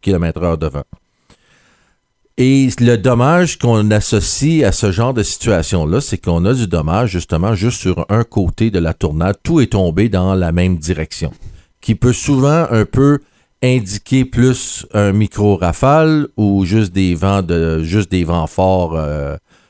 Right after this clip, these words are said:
euh, de, de même direction. Mais dans leur cas, ils ont clairement identifié justement avec les radars qu'il y avait un certain tourbillon. Ils sont venus à bout de,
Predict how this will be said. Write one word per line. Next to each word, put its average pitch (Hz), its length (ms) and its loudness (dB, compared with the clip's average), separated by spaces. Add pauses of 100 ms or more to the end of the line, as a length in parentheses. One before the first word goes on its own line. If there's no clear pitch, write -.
(140)
euh, 78 380 0
de, 80 240 0
de 82 160 -2
même 95 240 2
direction. 87 640 -4 (720)
Mais 110 120 2
dans 127 240 2
leur 143 260 4
cas, 135 280 2
ils 110 220 0
ont 104 100 0
clairement 113 400 0
identifié 101 840 0
justement 101 640 0
avec 101 520 0
les 90 200 0
radars 87 500 0
qu'il - 120 -2
y - 20 2
avait 92 160 2
un 104 100 2
certain 110 420 -2
tourbillon. 95 680 0
Ils 110 60 -2
sont 87 200 -4
venus 95 140 0
à 107 80 2
bout 104 240 -2
de, 98 360 2